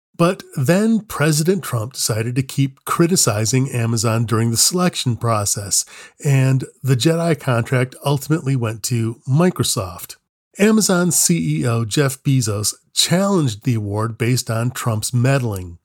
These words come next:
The D O D short-circuited that whole process by canceling jedi and establishing a new program called J W C C.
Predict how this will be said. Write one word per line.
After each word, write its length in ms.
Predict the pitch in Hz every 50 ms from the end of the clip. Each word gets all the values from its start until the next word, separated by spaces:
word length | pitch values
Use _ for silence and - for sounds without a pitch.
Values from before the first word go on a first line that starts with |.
| _ _ _ _ _ _
The 100 | - 147
D 240 | 131 117 - 208 220 196
O 80 | 175
D 240 | 147 131 170 165 156
short-circuited 920 | 131 - - - 156 165 156 - - - 151 131 131 - 135 127 123 113
that 180 | - 131 127 127
whole 340 | - - 147 135 123 123 117
process 720 | - - - - 127 117 113 113 - - 131 120 110 -
by 160 | - 120 113 - _ -
canceling 640 | - - - 160 160 160 143 - - 156 139 127 123
jedi 560 | 107 - 113 107 107 98 98 101 101 104 107 - _ _ -
and 300 | 175 147 147 143 147 - - -
establishing 680 | 135 - - - 185 175 185 185 185 - - 185 190 175
a 80 | - 143
new 360 | 139 135 139 143 160 180 175
program 560 | 175 - - 123 117 110 101 117 110 110 110
called 500 | 104 - - 131 120 120 117 120 113 - - - _ -
J 360 | 139 123 - 147 151 156 160
W 440 | 127 151 139 131 123 135 127 127 120
C 320 | 110 - - - 123 113 110
C. 540 | - - - 147 131 120 107 101 95 87